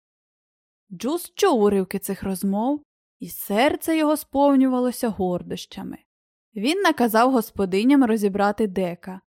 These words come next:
і ті, боязливо озираючись на ведмедя і пугача, спорожнили візок. «Затямили тепер, хто повелитель у Когіді?» — суворо спитав Урфін.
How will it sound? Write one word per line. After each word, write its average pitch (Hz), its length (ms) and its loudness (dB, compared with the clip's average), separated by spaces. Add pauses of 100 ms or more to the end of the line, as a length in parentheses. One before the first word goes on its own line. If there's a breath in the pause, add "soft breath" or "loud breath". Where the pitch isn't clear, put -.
(180)
і 196 160 -6
ті, 269 320 0
боязливо 233 640 4
озираючись 214 800 0
на 202 140 -2
ведмедя 202 560 0
і 175 120 -4
пугача, 254 640 -4 (260)
спорожнили 202 880 -2
візок. 180 540 -12 (1400)
«Затямили 269 720 4
тепер, 277 420 4
хто 262 360 2
повелитель 233 720 4
у 254 140 2
Когіді?» — 202 720 0 (380)
суворо 196 580 -4
спитав 190 560 -4
Урфін. 202 560 -4